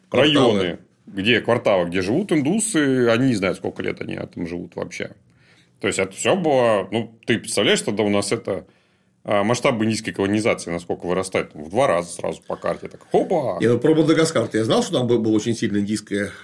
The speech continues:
Speaker 1: э, культурное присутствие. Это правда, да, было. Я как-то про континентальную Африку, у меня таких сведений.
Speaker 2: Так вот, оказывается, да, и не только по побережью, они уходили довольно далеко вглубь. На озере Виктория, я не помню, как там называется город, довольно крупный,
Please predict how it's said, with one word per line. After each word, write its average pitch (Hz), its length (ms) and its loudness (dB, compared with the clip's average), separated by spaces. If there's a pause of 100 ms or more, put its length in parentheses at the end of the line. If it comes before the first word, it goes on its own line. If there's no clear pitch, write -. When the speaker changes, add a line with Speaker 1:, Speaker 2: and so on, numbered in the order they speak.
(120)
Speaker 1:
э, 104 360 -6
культурное 123 400 2
присутствие. 107 640 -2 (380)
Это 135 240 -4
правда, 117 380 -2
да, 107 200 -2
было. 101 500 0 (840)
Я 120 240 0
как-то 131 280 -4
про 123 140 -2
континентальную 123 720 0
Африку, 110 320 0
у 110 100 2
меня 113 380 -2 (440)
таких 107 360 -8
сведений. - 680 -12
Speaker 2:
Так - 160 -6
вот, 90 160 -4
оказывается, 87 380 -4
да, 117 240 2
и 120 60 0
не 101 100 -2
только 113 220 -2
по 127 80 -2
побережью, 92 600 0
они 90 180 -2
уходили 101 400 -2
довольно 95 400 0
далеко 90 320 0
вглубь. 107 300 -2
На - 120 2
озере 110 360 2
Виктория, 143 500 2
я 90 160 0
не 107 80 -2
помню, 101 280 -2
как 82 160 -2
там 87 120 -8
называется 87 440 0
город, 147 440 2
довольно 101 280 2
крупный, 98 480 -4